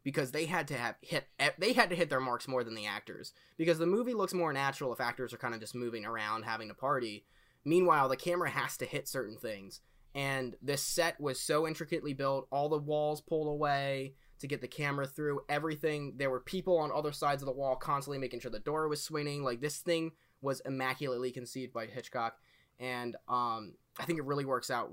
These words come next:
really well to the film's benefit that it was so, so mapped out. Hitchcock was, uh, told a story in an interview in the seventies that the first time they were shooting one of the shots, they thought they had nailed it on the first try,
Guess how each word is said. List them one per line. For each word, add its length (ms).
really 320
well 320
to 100
the 80
film's 440
benefit 320
that 100
it 80
was 140
so, 580
so 300
mapped 300
out. 340
Hitchcock 440
was, 440
uh, 220
told 200
a 40
story 320
in 60
an 100
interview 380
in 40
the 60
seventies 440
that 300
the 60
first 340
time 220
they 80
were 80
shooting 360
one 100
of 60
the 60
shots, 520
they 160
thought 300
they 120
had 220
nailed 320
it 80
on 140
the 60
first 360
try, 460